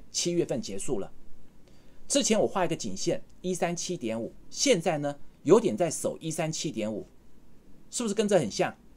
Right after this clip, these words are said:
昨天外资大买，今天外资大卖，又在做隔日冲，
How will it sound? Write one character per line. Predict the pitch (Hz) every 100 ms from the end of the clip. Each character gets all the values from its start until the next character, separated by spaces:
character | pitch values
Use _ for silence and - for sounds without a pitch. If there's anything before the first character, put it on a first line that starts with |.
| - - - - -
昨 | - 160 196
天 | 220 226
外 | 220
资 | 180 190
大 | 185 170
买， | 127 90
今 | - 160
天 | 170
外 | 165 135
资 | 139
大 | 160 123
卖， | 110 107 -
又 | 185 202
在 | 123 151 107
做 | - 120
隔 | 98 - 98 113
日 | 143 101
冲， | - 113